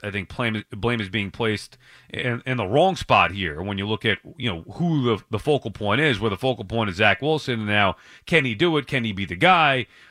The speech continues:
Uh, I don't think he, uh, any longer has it or is gonna be that franchise quarterback. Instead, I look at this game, and again, I obviously admit Zach Wilson did not play a, a great game,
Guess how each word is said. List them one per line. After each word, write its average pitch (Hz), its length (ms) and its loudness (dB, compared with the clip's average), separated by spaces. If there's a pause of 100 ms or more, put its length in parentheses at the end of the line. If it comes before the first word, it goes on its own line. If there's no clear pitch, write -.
Uh, 107 80 2
I 107 120 4
don't 107 140 -4
think 107 120 -6
he, 107 180 -4
uh, 107 1040 -6
any 123 160 2
longer 107 320 -2
has 175 340 2
it 156 280 0
or 92 100 -2
is 90 100 -6
gonna 180 200 0
be 156 100 0
that 143 200 0
franchise 135 440 -2
quarterback. 123 400 -2 (480)
Instead, 233 640 2 (160)
I 208 160 6
look 262 240 2
at 226 100 -4
this 196 180 0
game, 139 420 0 (140)
and 240 80 6
again, 185 240 4
I 120 280 4
obviously 117 360 2
admit 101 260 -2
Zach 104 200 0
Wilson 101 240 -4
did 104 80 -2
not 98 160 2
play 95 540 0
a, 104 60 -6
a 98 80 -2
great 90 280 -6
game, 160 460 -2